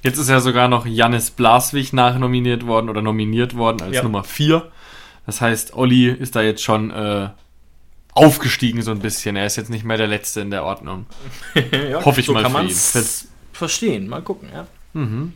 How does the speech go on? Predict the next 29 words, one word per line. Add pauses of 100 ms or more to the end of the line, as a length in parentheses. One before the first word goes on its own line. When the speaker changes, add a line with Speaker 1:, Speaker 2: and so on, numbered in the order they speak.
Speaker 1:
Vielleicht,
vielleicht
tut
Julian
Nagelsmann
uns
den
Gefallen (320)
und
gibt
ihm
ein,
zwei
Minütchen
und
dann (500)
ist
er
vielleicht
auch
ein
bisschen
entspannter
und
beseelter,
was
das
Thema
angeht.